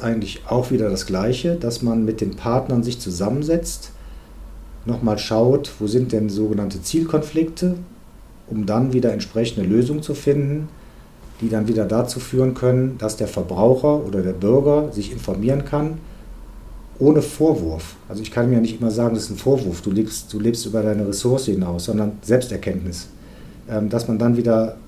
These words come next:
Plattformen schafft, wo man sagt, „Informiere dich, bilde dir deine entsprechende Meinung, bilde sie dir so,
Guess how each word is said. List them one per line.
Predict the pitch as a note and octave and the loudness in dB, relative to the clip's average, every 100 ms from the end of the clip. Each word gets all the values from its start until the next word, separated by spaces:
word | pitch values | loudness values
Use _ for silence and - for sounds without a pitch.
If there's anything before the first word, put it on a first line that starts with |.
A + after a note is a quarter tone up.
| - - | -20 -2
Plattformen | C#3 - - C3+ C3 | -2 0 2 2 2
schafft, | B2+ C3+ C3 - | 2 2 2 0
wo | A#2 | 0
man | A#2 | 2
sagt, | A#2 A#2 A#2 - - - - | 4 2 0 -6 -12 -16 -10
„Informiere | G#2+ - G#2+ B2+ D#3 D#3 | -8 0 4 6 6 6
dich, | D3+ D3+ D#3 - - - - | 6 4 2 -6 -14 -20 -4
bilde | G#2+ A#2+ A2+ | 2 4 4
dir | G#2+ G2+ | 0 0
deine | G2+ G#2+ | 2 2
entsprechende | F#2+ - G#2 A2+ F#2 F2+ | 0 -2 0 0 2 2
Meinung, | G#2 B2+ C#3 C#3 C#3 - - - - - | 6 6 4 0 -2 -8 -16 -16 -6 4
bilde | B2 A#2+ | 4 4
sie | G#2+ G2 | 0 -4
dir | G2+ G2+ | -2 0
so, | G2 C3+ D#3 E3+ | 4 6 8 6